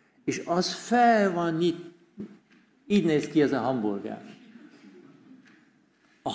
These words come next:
a rossz hallgatónál, ugye, ő csak azt látja, ami benne van a borzadály. Ez nem tudja emészteni,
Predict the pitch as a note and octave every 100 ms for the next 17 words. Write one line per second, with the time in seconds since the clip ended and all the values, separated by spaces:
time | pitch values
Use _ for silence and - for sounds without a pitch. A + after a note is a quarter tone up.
0 | - - C3+ E3+ F3+ - D3 D3 C#3 -
1 | A2 G#2 F#2+ A#2 - - - B2+ B2 -
2 | - - _ _ _ E3 F3+ F3+ D#3 C3+
3 | B2+ - A2+ F#2+ - A#2 C3 C3 C3 C3
4 | B2+ A#2+ A#2 A#2 A#2 G2+ G#2 F#2+ F2+ F#2
5 | - - _ _ _ _ _ _ _ D3+
6 | D3+ C#3+ - D3 C#3 C#3+ C#3 B2+ B2 C#3
7 | B2 A#2 A2 - A2 A#2 C#3